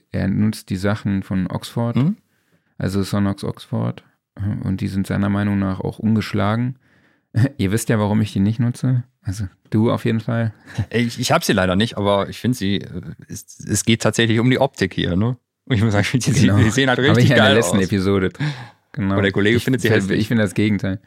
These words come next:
Speaker 2: Du würdest dir auch keine Sony Oxford Konsole, wenn dir jemand eine schenken würde, ins, äh, Studio stellen?
Speaker 1: Ah, ja, gut.
Speaker 2: Also jetzt mal
Speaker 1: Also
Speaker 2: rein
Speaker 1: die
Speaker 2: von der
Speaker 1: Frage
Speaker 2: Optik
Speaker 1: kann
Speaker 2: her.
Speaker 1: ich natürlich nicht.
Speaker 2: F-, findest du, die sieht nicht geil aus?
Speaker 1: Ja, die ist okay.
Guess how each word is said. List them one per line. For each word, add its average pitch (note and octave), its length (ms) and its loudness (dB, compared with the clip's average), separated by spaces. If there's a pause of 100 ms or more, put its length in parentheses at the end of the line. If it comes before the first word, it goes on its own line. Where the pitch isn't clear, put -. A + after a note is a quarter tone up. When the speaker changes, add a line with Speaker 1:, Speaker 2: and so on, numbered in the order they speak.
(380)
Speaker 2:
Du G#2 120 2
würdest E3+ 240 2
dir A#2 60 4
auch B2 80 -2
keine E3 220 2
Sony C#3+ 240 0
Oxford C3+ 440 -2
Konsole, B2+ 380 2
wenn B2+ 100 2
dir A#2 100 2
jemand A#2+ 220 0
eine A#2 140 0
schenken A#2+ 340 -2
würde, A#2 240 0
ins, - 240 -4
äh, G#2 160 0
Studio A2 260 2
stellen? G#2+ 320 0 (1400)
Speaker 1:
Ah, - 60 -12
ja, - 540 -14
gut. A2 420 -2 (1600)
Speaker 2:
Also G#2+ 160 2
jetzt A#2 180 0
mal D#3 80 4
Speaker 1:
Also A2+ 100 2
Speaker 2:
rein G3+ 80 4
Speaker 1:
die - 60 0
Speaker 2:
von C4 60 2
der A#3 100 4
Speaker 1:
Frage F#2 120 2
Speaker 2:
Optik F2 140 -2
Speaker 1:
kann G2+ 120 0
Speaker 2:
her. F#2 60 0
Speaker 1:
ich - 80 -8
natürlich F#2 360 -4
nicht. G2+ 260 -4 (1080)
Speaker 2:
F-, - 80 -16 (100)
findest C#3 240 0
du, C3 40 0
die A2+ 60 0
sieht A#2+ 180 0
nicht D#3+ 140 -2
geil C#3+ 200 2
aus? C3 280 -4 (2250)
Speaker 1:
Ja, F2+ 120 -10
die G2 100 0
ist G2 120 -4
okay. G#2 520 0